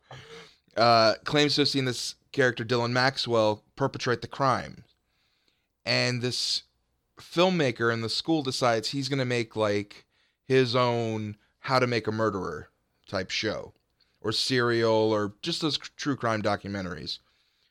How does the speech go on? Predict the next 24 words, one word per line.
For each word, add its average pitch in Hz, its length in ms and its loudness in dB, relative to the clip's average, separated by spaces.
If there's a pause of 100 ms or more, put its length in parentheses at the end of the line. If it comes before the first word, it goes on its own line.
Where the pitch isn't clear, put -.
(120)
So 143 180 2
it 123 80 0 (260)
builds 165 320 4
off 147 200 4
of 101 180 -6
that 123 240 4
idea, 104 640 -2 (280)
and 127 160 -2
he's 135 240 -2
not, 151 340 0 (160)
and 139 100 -2
he's 131 140 -2
trying 175 240 -2
to 160 60 -4
find 139 240 0
the 123 60 0
truth 123 360 -6
about 101 240 -2
what 104 160 2
happened. - 520 -8 (800)
And 127 140 0
it's 120 220 -4
nine 131 400 0
episodes, 113 840 0